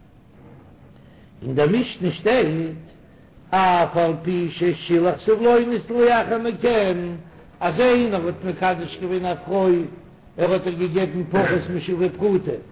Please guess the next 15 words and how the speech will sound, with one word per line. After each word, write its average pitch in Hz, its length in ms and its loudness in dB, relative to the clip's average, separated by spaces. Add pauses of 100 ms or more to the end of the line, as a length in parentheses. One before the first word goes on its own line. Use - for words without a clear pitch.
(300)
צי 262 200 4
א 226 80 4
קאטן 240 580 4
האט 185 80 -4 (100)
מקדש 180 560 -4
געווען. 127 240 -6 (300)
נאכער, 190 380 -2
ווי 180 100 -2
געווארן, 180 360 0
א 180 60 0
גדול 180 440 0
האט 180 160 -4
ער 185 60 -2
געשיקט, 170 500 -10
סבלוינוס, 190 800 2